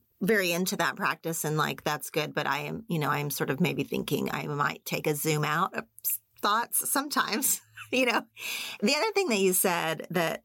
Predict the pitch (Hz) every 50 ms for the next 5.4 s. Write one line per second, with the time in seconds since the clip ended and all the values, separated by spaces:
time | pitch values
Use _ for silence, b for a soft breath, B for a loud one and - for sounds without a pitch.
0 | _ - 185 214 202 175 185 180 175 165 - - 190 180 170 165 175 185 175 156
1 | - 170 - 165 160 - 165 160 160 151 147 151 151 151 151 156 156 156 - -
2 | - - - _ _ _ _ _ _ _ _ _ - - - - 170 - - 175
3 | 185 202 214 185 165 156 139 165 - 160 147 147 156 147 - - 131 127 135 143
4 | 139 - - 139 135 143 - - 143 147 151 160 160 160 170 - - - - -
5 | - 147 147 147 156 170 185 185